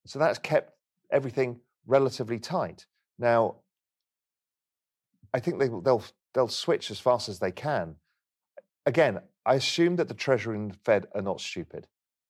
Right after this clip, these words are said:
I assume that they understand exactly the gravity of the situation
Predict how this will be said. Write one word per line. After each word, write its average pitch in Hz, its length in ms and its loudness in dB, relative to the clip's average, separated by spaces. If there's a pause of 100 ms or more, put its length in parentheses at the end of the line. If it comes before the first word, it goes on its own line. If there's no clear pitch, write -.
(440)
I 113 60 6
assume 147 400 -2
that 113 140 4
they 107 160 4
understand 101 480 0
exactly 98 480 -2
the 92 80 -2
gravity 92 500 -2
of 87 80 -4
the 85 60 -14
situation 87 720 -8